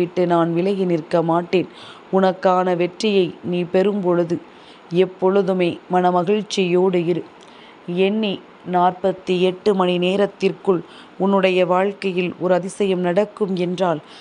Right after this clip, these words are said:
அதை யாராலும் இல்லை என்று சொல்லிவிடவும் முடியாது, யாராலும் அதை மறுக்கவும் முடியாது என்கின்ற நிலையில்தான்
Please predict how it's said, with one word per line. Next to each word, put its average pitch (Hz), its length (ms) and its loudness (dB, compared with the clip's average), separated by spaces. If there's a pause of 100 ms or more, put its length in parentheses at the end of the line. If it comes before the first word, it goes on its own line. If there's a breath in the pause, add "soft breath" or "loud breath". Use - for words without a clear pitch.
(200 loud breath)
அதை 185 300 2
யாராலும் 185 680 0 (200)
இல்லை 202 340 -2 (100)
என்று 180 300 -2 (160)
சொல்லிவிடவும் 185 800 0
முடியாது, 175 600 -2 (600 loud breath)
யாராலும் 180 720 2 (260)
அதை 185 240 0 (380)
மறுக்கவும் 190 640 0
முடியாது 180 680 0 (140)
என்கின்ற 180 520 -4
நிலையில்தான் 175 640 -2